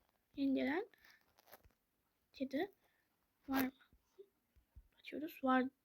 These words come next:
dedi. Lütfen, lütfen. Lütfen.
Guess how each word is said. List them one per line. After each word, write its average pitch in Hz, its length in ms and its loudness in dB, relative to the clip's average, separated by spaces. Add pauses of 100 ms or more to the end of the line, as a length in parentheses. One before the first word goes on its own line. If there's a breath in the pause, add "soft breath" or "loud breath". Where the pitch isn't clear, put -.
(100)
dedi. 262 320 0 (2750 loud breath)
Lütfen, 311 440 0
lütfen. 320 340 -4 (1800)
Lütfen. 311 380 -10